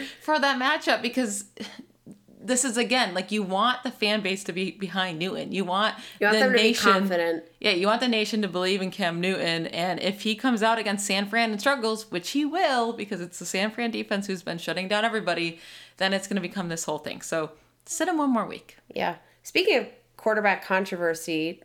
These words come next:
Speaker 2: uh, Josh Rosen, who got the vote of confidence last week that he would be the starter rest of the season, was benched for Ryan Fitz-, Ryan Fitzpatrick. Ryan Fitzmagic.
Speaker 1: It, that makes no sense to me. You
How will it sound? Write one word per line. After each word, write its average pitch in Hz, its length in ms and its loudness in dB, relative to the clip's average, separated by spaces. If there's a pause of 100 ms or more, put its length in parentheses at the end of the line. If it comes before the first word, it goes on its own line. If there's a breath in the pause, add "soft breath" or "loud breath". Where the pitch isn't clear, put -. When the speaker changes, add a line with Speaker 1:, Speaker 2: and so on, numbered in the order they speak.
Speaker 2:
uh, 165 380 0
Josh 208 420 0
Rosen, 196 380 2
who 196 100 0
got 170 220 0
the 165 260 2
vote 170 180 2
of 170 120 -6
confidence 170 800 -2 (220)
last 202 360 2
week 175 380 -2
that 175 220 2
he 190 220 2
would 180 200 0
be 190 100 2
the 190 140 -8
starter 185 320 0
rest 170 260 -2
of 196 60 -6
the 190 40 -6
season, 190 280 -2
was 202 120 0
benched - 520 0 (300 soft breath)
for 254 100 2
Ryan 226 260 4
Fitz-, 262 280 -6 (260)
Ryan 214 420 2
Fitzpatrick. - 960 -2 (480 loud breath)
Ryan 233 300 4
Fitzmagic. 220 840 0 (240)
Speaker 1:
It, 196 120 0
that 196 180 2
makes 208 240 -2
no 196 140 2
sense 170 320 -4
to 175 60 -8
me. 165 80 -4
You 180 200 -4